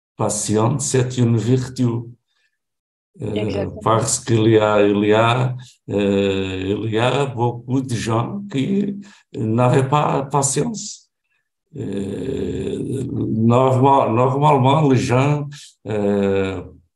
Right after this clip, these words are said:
Speaker 1: euh, facilement, facilement, ils perdent, ils perdent de, de la patience.
Speaker 2: Mhm.
Speaker 1: Euh, c'est pour ça que nous disons que,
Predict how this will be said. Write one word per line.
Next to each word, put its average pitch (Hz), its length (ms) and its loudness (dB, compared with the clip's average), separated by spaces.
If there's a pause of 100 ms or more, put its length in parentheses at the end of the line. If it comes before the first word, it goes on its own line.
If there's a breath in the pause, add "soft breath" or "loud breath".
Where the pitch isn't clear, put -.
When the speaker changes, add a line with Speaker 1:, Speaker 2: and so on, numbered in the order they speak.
(140)
Speaker 1:
euh, 101 320 0
facilement, 143 920 2 (300)
facilement, 123 760 0 (280 loud breath)
ils 120 200 0
perdent, 123 500 -2 (160)
ils 110 180 -4
perdent 110 480 -2 (380 soft breath)
de, 101 360 -2
de 98 220 -6
la 104 120 0
patience. 107 920 -4 (320 loud breath)
Speaker 2:
Mhm. 226 160 -4
Speaker 1:
Euh, 98 300 0
c'est 120 340 -2
pour 110 140 -4
ça 127 240 2
que 127 180 -4
nous 131 180 0
disons 123 420 -4
que, - 160 -10